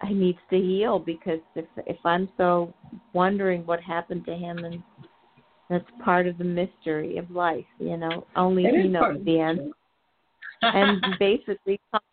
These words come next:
Speaker 1: down to him not being well enough to communicate. He's not healthy, and I don't wanna be with somebody like that.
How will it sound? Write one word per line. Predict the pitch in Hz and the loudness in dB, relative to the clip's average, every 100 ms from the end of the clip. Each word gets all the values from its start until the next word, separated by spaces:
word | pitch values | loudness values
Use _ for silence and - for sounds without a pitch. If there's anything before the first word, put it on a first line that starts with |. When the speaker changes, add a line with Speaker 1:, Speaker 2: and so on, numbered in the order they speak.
| _ | _
Speaker 1:
down | 208 214 226 - | 0 2 0 -6
to | 233 | -12
him | 208 247 269 226 | -10 -12 -12 -10
not | 226 233 - | -8 -8 -8
being | 233 226 | -10 -8
well | 214 208 233 | -6 -6 -6
enough | 214 185 170 175 _ _ | -8 -4 -4 -6 _ _
to | 202 | -10
communicate. | 190 202 202 269 208 180 160 160 _ _ _ _ _ | -8 -8 -6 -6 -6 -4 -2 -4 _ _ _ _ _
He's | 208 220 | -4 0
not | 208 220 247 - _ 185 | 2 2 2 -4 _ -8
healthy, | 185 202 330 - 160 143 - | -2 0 -2 0 0 0 -2
and | 180 | -2
I | 180 | 0
don't | 190 202 202 | 0 0 0
wanna | 214 233 | -2 -2
be | 196 233 | -2 -2
with | 320 - | -2 -2
somebody | 185 160 160 151 | -2 0 0 0
like | 147 151 - | -2 -4 -4
that. | - 69 | -6 -6